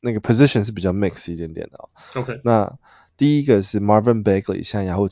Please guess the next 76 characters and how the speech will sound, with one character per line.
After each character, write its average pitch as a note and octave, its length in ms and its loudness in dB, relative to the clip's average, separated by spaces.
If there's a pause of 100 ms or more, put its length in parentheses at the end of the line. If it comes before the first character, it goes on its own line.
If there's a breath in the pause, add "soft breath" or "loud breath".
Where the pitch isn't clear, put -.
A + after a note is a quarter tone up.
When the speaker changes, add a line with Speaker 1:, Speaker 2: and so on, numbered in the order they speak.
(120)
Speaker 1:
联 F#2 160 -6
盟 G2 160 -6
持 - 180 -8
有 F#2 120 0
率 F#2+ 120 -2
四 A2 300 -6
十 G2 80 -4
四 F#2 240 -4
percent， F2+ 420 -8
就 - 80 -16
像 G2+ 160 -6
这 G#2+ 140 -4
个 G#2 60 -4
礼 F#2+ 60 -4
拜 F#2 220 -4
其 - 240 -18
实 F2 60 -18
掉 F#2+ 220 0
还 F2 120 -4
蛮 E2 220 -14
多 F2 240 -8
的， - 240 -12 (100)
就 F#2+ 100 -2
是 C3+ 60 -2
他 - 180 -6 (220)
Speaker 2:
<laughs> - 200 -20
Speaker 1:
原 B2+ 120 2
本 A#2+ 180 2
是 - 140 -6
在 A#2 140 4
五 G#2+ 100 0
十 G#2 160 -8
几 G#2 140 -6
percent G#2+ 300 0
上 G#2 240 -2
下， G2 300 -4
然 G2 80 -6
后 G#2 120 -2
现 A2 120 -2
在 G#2+ 60 0
因 A2 80 0
为 A2 80 2
Jalen A2 320 4
Duren G#2 220 2
又 G2 80 0
打 F2 240 -2
得， E2+ 60 -8
突 F#2+ 180 -6
然 F2+ 120 -6
打 F2 140 -4
得 E2+ 100 -8
很 E2 140 -12
好。 F2 260 -8 (520 soft breath)
Marvin A2 320 0
Bagley G#2 380 -4 (140)
这 - 120 -8
边 G2+ 180 -2
的 F#2+ 80 -8
话， F2+ 380 -4
Wesley， G2 400 -6
你 E2+ 120 -14
是 F#2+ 200 -8
把 F2 120 -6
他 F2+ 160 -4
stream F#2 440 -8
掉 F#2+ 180 -4
吗？ E2 160 -14
还 E2+ 140 -16
是 F#2 60 -16
你 E2+ 100 -18
会 F2+ 100 -8 (400)
再 G#2+ 140 -6
stash F2 420 -6
一 - 60 -18
阵 F#2+ 200 -10
子？ - 220 -20